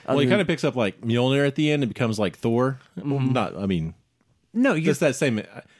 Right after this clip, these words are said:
Speaker 1: He gets the bow, he gets the arrows, and the dress, and then he's a superhero or god.
Speaker 3: Yeah,
Speaker 1: or
Speaker 3: I,
Speaker 1: demigod.
Speaker 3: it
Speaker 1: I
Speaker 3: would
Speaker 1: don't
Speaker 3: be
Speaker 1: know.
Speaker 3: like if they did a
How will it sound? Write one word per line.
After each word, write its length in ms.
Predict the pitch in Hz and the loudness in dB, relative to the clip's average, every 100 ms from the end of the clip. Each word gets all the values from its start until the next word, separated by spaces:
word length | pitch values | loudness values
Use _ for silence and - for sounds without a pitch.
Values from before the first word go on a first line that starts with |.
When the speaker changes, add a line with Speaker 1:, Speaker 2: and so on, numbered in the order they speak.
| _ | _
Speaker 1:
He 80 | - | -4
gets 200 | 127 131 | -2 -2
the 80 | 120 | -2
bow, 180 | 120 117 | 2 2
he 60 | |
gets 140 | 110 101 | 0 0
the 120 | 107 | 0
arrows, 320 | 104 101 95 | 2 0 -2
and 300 | 98 92 92 - - | -4 -6 -8 -12 -10
the 100 | 92 | -4
dress, 340 | 98 90 - | -2 -2 -4
and 140 | 90 | -4
then 120 | 87 87 | -2 -4
he's 320 | 87 78 - | -6 -10 -12
a 40 | 117 | -10
superhero 600 | - 92 80 80 - - - | -6 -6 -6 -8 -12 -18 -10
or 120 | 104 | -6
god. 300 | 85 85 69 - _ - | -4 -4 -6 -12 _ -4
Speaker 3:
Yeah, 260 | 226 107 | -4 -2
Speaker 1:
or 60 | 95 | 0
Speaker 3:
I, 80 | 151 | 0
Speaker 1:
demigod. 460 | 113 180 156 73 - | 0 -2 -4 -6 -2
Speaker 3:
it 100 | 185 | 0
Speaker 1:
I 20 | |
Speaker 3:
would 100 | 196 | 2
Speaker 1:
don't 80 | 180 | 0
Speaker 3:
be 140 | 190 | 0
Speaker 1:
know. 80 | 185 | 2
Speaker 3:
like 240 | 175 170 | 0 0
if 100 | 165 | -2
they 180 | 131 160 | 0 0
did 220 | 135 151 | 2 0
a 480 | 139 135 127 123 120 | 2 0 0 0 -2